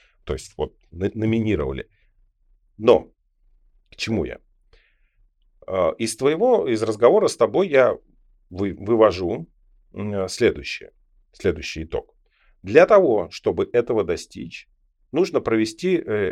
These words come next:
ряд шагов. Часть у нас уже шагов с-, выполнена за счет, э, переброски на новые рынки. Теперь нам нужно п-, произвести следующую часть шагов.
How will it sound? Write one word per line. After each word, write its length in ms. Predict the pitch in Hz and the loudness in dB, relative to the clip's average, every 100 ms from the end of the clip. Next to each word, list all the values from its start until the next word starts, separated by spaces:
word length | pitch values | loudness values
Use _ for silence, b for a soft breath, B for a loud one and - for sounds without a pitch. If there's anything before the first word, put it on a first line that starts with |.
| 98 | 0
ряд 200 | 117 143 | 0 0
шагов. 400 | - 113 78 65 _ | -2 -4 -6 -10 _
Часть 300 | - 131 - | -2 -2 -2
у 40 | 98 | -4
нас 180 | 92 | -4
уже 300 | 95 92 85 | -4 -2 -4
шагов 340 | 78 95 101 98 | -4 -6 -6 -6
с-, 80 | 131 | -6
выполнена 520 | 190 214 175 160 135 | -4 -2 -4 -4 -4
за 140 | 120 | -4
счет, 320 | - 123 - | -4 -6 -4
э, 340 | 104 98 92 90 b b b b _ 69 104 | -4 -4 -4 -6 b b b b _ -14 -8
переброски 800 | 101 104 98 107 101 - 92 - _ - | -4 -4 2 4 4 0 -6 -6 _ -2
на 100 | 92 | 0
новые 320 | 95 87 90 | 2 0 0
рынки. 440 | 92 90 - 78 _ | -2 -4 -10 -16 _
Теперь 240 | 95 196 | 0 2
нам 180 | 202 117 | 4 2
нужно 280 | 143 - 120 | -2 -4 -4
п-, 380 | - - 101 104 | -2 -2 0 -2
произвести 680 | 98 98 90 90 - 147 151 b _ | -4 -4 -4 -8 -8 -10 -10 b _
следующую 580 | - 123 - 78 - - | 0 2 2 -2 -10 -12
часть 240 | - 64 | -10 -10
шагов. 320 | - 65 58 | -10 -14 -16